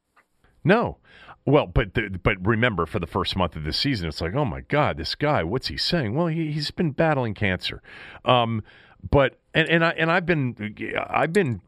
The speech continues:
bewildered too. I mean, it's, I've been confused, completely confused by the, the first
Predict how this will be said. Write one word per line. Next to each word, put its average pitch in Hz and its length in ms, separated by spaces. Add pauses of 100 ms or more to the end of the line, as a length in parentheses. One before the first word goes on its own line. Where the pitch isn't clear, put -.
(140)
bewildered 107 600
too. 196 360
I 82 80
mean, 95 200
it's, - 160
I've 104 180
been 110 140
confused, 110 720
completely 147 640
confused 90 760 (300)
by 107 240
the, 98 180
the 95 160
first - 400